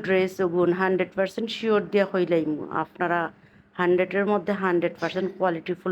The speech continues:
ড্রেস পাইবা আমার কাছ থেকে। আমি যখন পেজও শুরু করছিলাম, পেজের কাজ, তখন আমার ছোটো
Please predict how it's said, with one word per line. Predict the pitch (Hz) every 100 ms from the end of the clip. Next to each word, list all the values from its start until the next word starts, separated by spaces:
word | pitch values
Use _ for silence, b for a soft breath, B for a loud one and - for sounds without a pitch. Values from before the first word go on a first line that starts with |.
| 160
ড্রেস | 165 165 -
পাইবা | 170 151 165
আমার | 156 151 -
কাছ | 160 _
থেকে। | - - _ _ b b b b -
আমি | 196 226 226
যখন | 226 233 226
পেজও | 220 214 180 214 - b b b b b -
শুরু | 226 208 208
করছিলাম, | 214 208 185 175 165 160
পেজের | 196 190 175 190 185
কাজ, | 190 165 156 - -
তখন | 180 208 208
আমার | 202 202 202 - - _ _ _
ছোটো | - 214 185